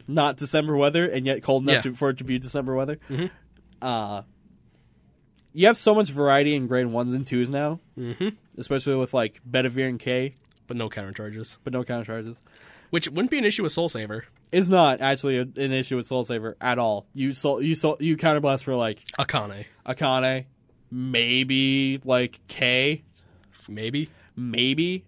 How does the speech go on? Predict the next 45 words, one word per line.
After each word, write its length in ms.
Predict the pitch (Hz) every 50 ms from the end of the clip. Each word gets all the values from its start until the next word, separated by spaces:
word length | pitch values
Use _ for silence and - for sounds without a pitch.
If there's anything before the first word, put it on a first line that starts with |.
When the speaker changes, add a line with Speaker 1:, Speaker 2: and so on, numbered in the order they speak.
| _ -
Speaker 1:
Also 200 | 143 147 - 156
Maron. 360 | 131 120 113 107 107 107 110 - _ _ _ _ _ -
Speaker 2:
Maron, 380 | 120 113 104 104 104 107 117 113
yeah. 200 | 107 104 107 - - _ _ _ _ _ _ _ _ _ _ _ _ _ _ _ _ _ _ _ _ _ -
Speaker 1:
Maron's 260 | - 185 202 226 214
still 140 | - 214 208 202
one 60 | 202
of 40 | 196
my 80 | 190 165
favorite 200 | 196 196 175 156
cards, 260 | 185 196 165 - - _ _ -
but, 160 | 147 139 139
uh, 280 | 143 139 139 139 139 135
nobody 280 | 131 139 143 156 160 156
likes 160 | 156 156 156
to 80 | 156 135
play 160 | 165 165 165
her 80 | 151
for 100 | 131 -
some 100 | 135 131
reason. 200 | 127 123 127 139 135 _ _
Speaker 2:
For 140 | - 135 -
Alan. 340 | 117 117 107 104 110 123 123 - - - - - _ _ _ _ _ _ _ _ _ _ - - - - _ _ _ _ _ _ _ _ _ _ _ _ -
Speaker 1:
Alan 360 | - 180 190 214 247 294 320 330
is 240 | 277 240 226 208 -
such 400 | - - - 240 233 233 185 170
garbage. 560 | - 196 185 185 190 190 233 254 247 220 175
Get 240 | 214 196 180 175 139
out 260 | 151 175 196 - 294
of 240 | 269 262 240 220 202
Speaker 2:
<laughs> 0 |
Speaker 1:
this 200 | 233 226 180 196
recording 400 | 202 - - - 196 165 160 156
studio. 640 | - - - - 196 - - - - - - 233 214
Speaker 2:
Yo, 200 | 160 156 170 165
man, 360 | 147 139 - 180 156 151 151
Chun 320 | 143 - - 170 165 175 165
plays 300 | - - 175 147 143 139
Alan. 240 | 127 127 120 110 107
He 140 | 110 135
does 180 | 135 143 123 120
really 300 | 120 127 139 143 143 139
good 160 | 139 143 131
with 120 | 117 113 113
it. 220 | 107 107 - -